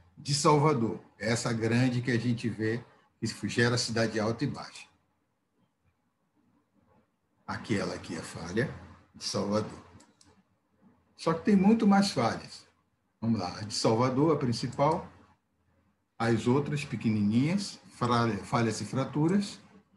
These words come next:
Aqui a grande falha, que a gente chama de falha do Iguatemi,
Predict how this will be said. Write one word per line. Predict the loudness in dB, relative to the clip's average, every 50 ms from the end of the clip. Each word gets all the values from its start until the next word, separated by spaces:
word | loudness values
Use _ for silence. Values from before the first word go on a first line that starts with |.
| _ _ _ _ _ _ _ _ _ _ _ _
Aqui | -6 -4 -4 0 4 4 4
a | 6
grande | 6 4 4 4 4 2 0
falha, | -2 0 2 2 2 2 0 0
que | 0 0
a | 0
gente | 0 2
chama | 2 2 0 0
de | 0
falha | 0 2 2 4 4 4
do | 0
Iguatemi, | 0 2 2 0 0 2 2 2 2 0 -2 -4